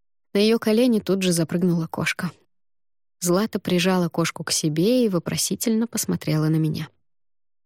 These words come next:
«Вчера вечером я ушла из дома». Злата приподняла бровь, но ничего не сказала. «Я знала, что псов на улицах нет,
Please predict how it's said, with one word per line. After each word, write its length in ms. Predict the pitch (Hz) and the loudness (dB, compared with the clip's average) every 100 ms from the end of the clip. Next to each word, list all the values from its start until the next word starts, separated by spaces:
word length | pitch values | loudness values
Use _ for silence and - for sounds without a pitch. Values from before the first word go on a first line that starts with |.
| _ _ _ _ | _ _ _ _
«Вчера 420 | - - 220 208 | -6 -2 0 2
вечером 400 | 196 262 - 220 | 2 2 2 2
я 180 | 175 196 | 2 2
ушла 280 | 233 - 202 | 0 0 2
из 120 | 208 | 2
дома». 340 | 170 160 156 - _ _ _ _ _ _ _ _ _ _ _ - | 0 0 -2 -6 _ _ _ _ _ _ _ _ _ _ _ -4
Злата 380 | 190 196 196 190 | 0 2 2 0
приподняла 560 | - 170 170 170 170 | 0 0 2 4 2
бровь, 440 | 160 165 226 277 - | 0 0 0 0 -2
но 200 | 214 226 | 0 2
ничего 380 | 240 254 - 226 | 2 0 2 2
не 140 | 220 | 2
сказала. 480 | 226 233 170 151 151 - _ _ _ _ _ _ _ _ _ _ - | 0 -2 0 -2 -4 -12 _ _ _ _ _ _ _ _ _ _ -2
«Я 180 | 196 | 2
знала, 360 | 202 226 254 214 | 4 4 4 2
что 240 | - - | -2 -6
псов 380 | - - 254 - | -4 -2 -2 0
на 100 | 185 | 2
улицах 460 | 185 233 247 247 - | 2 2 2 -2 2
нет, 480 | 220 175 - - | 2 2 -2 -12